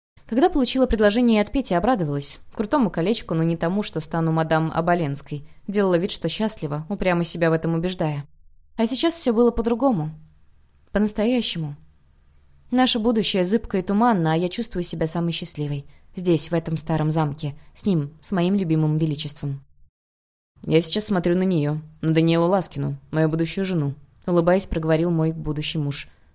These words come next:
«Думаешь, твои подданные примут Даниэлу Ласкину в качестве правительницы? Ну или госпожу Вертана? Думаешь, я буду их спрашивать?» Судя по выражению лица тирана,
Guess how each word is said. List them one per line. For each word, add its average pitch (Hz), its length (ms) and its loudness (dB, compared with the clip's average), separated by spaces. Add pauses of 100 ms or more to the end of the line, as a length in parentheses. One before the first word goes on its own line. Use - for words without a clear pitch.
(260)
«Думаешь, 190 380 2
твои 170 160 2
подданные 165 440 0
примут 214 420 0
Даниэлу 170 380 0
Ласкину 170 400 0
в - 60 -16
качестве 170 420 -6
правительницы? 160 760 -2 (140)
Ну 190 200 0
или 175 100 0
госпожу 165 440 -4
Вертана? 160 520 -2 (420)
Думаешь, 156 440 0
я 151 100 -2
буду 151 180 -2
их 151 80 -4
спрашивать?» 151 540 -6 (300)
Судя 269 260 -2
по 233 80 -2
выражению 214 460 4
лица 208 240 0
тирана, 226 560 0